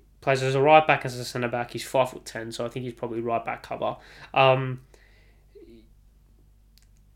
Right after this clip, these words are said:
yeah, I, I just, wow. Um, so having trained fully, so I'm reading his Wikipedia page. Having trained f-, with a Welsh, with a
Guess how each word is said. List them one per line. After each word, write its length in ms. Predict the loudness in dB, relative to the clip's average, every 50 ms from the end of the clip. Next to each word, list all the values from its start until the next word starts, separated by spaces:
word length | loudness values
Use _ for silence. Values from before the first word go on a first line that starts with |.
| _ _ -20 -18
yeah, 400 | -14 -8 -6 -6 -4 -4 -6 -8 -10 -14 -20 _ -2 2
I, 220 | 2 2 2 0 -4 -10 -6 -2
I 120 | -2 0
just, 540 | 2 4 4 4 4 4 2 -2 -2 -6 -12 -18 -20 _ _ _ _ -20 _ _ _ _ -20 -20 -20 -20 -20 -20 -18 -14
wow. 500 | -8 -2 2 4 4 4 4 2 -4 -10 -14 -2 0
Um, 400 | 2 2 2 2 0 -4 -8 -10 -12 _ _ _ -20 -20 -20 -20 -20 _ _ _ _ _ _ _ _ _ _ _ _ _ _ _ _ -4
so 360 | 0 2 4 4 4 4 2
having 300 | 4 4 4 4 4 2
trained 240 | 2 2 2 2 2
fully, 400 | 0 0 2 2 2 2 0 -2
so 160 | 0 2 2 2 2 0 -4 -6 -6
I'm 120 | -4 0
reading 220 | 2 2 2 2 0
his 80 | -4
Wikipedia 400 | -8 -12 -10 -4 -2 -2 -2 -2
page. 200 | -4 -6 -6 -6 -8 -14 -20 -20 -4 4
Having 260 | 6 6 6 6 2
trained 460 | 0 0 2 2 2 0 0 -4 -10 -14 -16
f-, 220 | -18 -18 -14 -6 -4
with 160 | -4 0 0
a 60 | 0
Welsh, 440 | 4 6 6 6 6 4 0 -6 -10 -12 -18 -20 -8
with 160 | -8 -4 -4
a 80 | -4